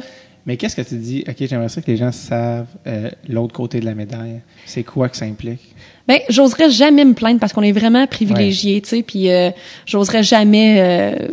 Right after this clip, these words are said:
Speaker 1: mais tu sais, comme, c'est comme n'importe quoi, il y a deux côtés à tout ça.
Speaker 2: Ouais.
Speaker 1: Puis, euh, je te l'ai dit tantôt, tu sais, moi, j'ai rencontré Marc-Édouard avant tout ça, puis je pense que ça change beaucoup la donne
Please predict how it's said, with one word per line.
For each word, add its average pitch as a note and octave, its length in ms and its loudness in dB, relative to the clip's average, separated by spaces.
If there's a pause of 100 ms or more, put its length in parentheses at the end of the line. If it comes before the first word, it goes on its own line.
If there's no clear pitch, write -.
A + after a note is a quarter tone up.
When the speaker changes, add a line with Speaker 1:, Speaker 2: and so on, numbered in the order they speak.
(120)
Speaker 1:
mais G#3 140 2
tu - 80 -2
sais, A#3 80 2
comme, A#3 320 4
c'est - 120 -2
comme A#3 200 4
n'importe G#3+ 340 2
quoi, A#3+ 160 2
il A#3+ 60 6
y - 20 4
a G3+ 80 4
deux G3+ 240 2
côtés G#3+ 320 2
à A3+ 60 0
tout - 100 -12
ça. A#3+ 300 0
Speaker 2:
Ouais. B2 120 -2 (380)
Speaker 1:
Puis, G#3 260 0 (200)
euh, G3 260 0
je G3 80 -4
te - 80 -2
l'ai F#3+ 140 0
dit - 100 -10
tantôt, A3+ 240 2
tu C4 60 0
sais, B3+ 60 4
moi, B3+ 100 4
j'ai C4 60 6
rencontré G#3+ 280 2
Marc-Édouard A#3 400 2
avant G3 320 2
tout - 140 -16
ça, A#3+ 200 0
puis - 120 -8
je - 80 -8
pense A#3 160 0
que B3+ 80 -4
ça F#3+ 160 0
change A3 260 2
beaucoup G#3 240 -2
la A3 160 4
donne G#3+ 500 2